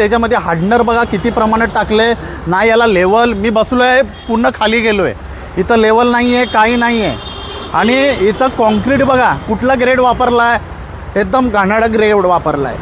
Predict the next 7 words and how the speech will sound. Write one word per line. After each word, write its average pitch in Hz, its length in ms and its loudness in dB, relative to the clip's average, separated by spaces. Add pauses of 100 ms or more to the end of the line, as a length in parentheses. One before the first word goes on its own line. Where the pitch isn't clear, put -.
<coughs> - 1200 -6
हे 196 80 2
बघा 196 260 2 (320)
याच्यामध्ये 247 380 2
सिमेंटच 262 460 2
नाही 214 220 0
आहे. 135 120 -4